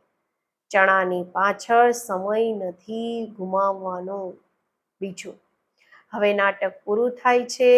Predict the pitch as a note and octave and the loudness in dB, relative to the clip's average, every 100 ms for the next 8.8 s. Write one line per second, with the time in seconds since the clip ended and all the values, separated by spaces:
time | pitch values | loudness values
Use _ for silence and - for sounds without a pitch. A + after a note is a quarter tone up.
0 | B3 - F#3 F#3 F#3 F#3 F#3+ F#3+ - G3 | 6 0 -8 -6 -6 -6 -6 -10 -4 -4
1 | G3 F#3+ F#3+ F#3+ F#3 F#3+ F#3+ F#3 F#3 F3+ | -2 -6 -8 -6 -4 -4 -4 -4 -6 -6
2 | F#3 G#3+ B3 B3 A#3+ A#3+ A#3 - _ _ | -2 2 2 0 -10 -10 -10 -14 _ _
3 | _ - G#3 A#3 - A3+ A#3 G#3 F#3+ F#3+ | _ -6 -2 -2 -4 -6 -4 -2 0 0
4 | F#3 F#3+ F#3 - - _ _ _ _ _ | -2 -10 -10 -10 -10 _ _ _ _ _
5 | _ _ _ - - G3+ G3 G3+ G3+ G3 | _ _ _ -14 0 2 4 0 -2 -8
6 | F#3+ G3+ G3+ G3+ F#3+ F#3 F3+ F3+ F3+ F3+ | -8 -10 -10 -8 -8 -6 -4 -6 -6 -6
7 | F#3+ G#3+ A3+ A#3 A#3+ A#3+ G#3 G#3 A#3 G#3 | -2 0 2 0 -2 -2 -4 -4 -2 -4
8 | G3 F#3+ F#3+ F#3+ F#3 F#3 - - | -4 -6 -6 -8 -8 -10 -12 -14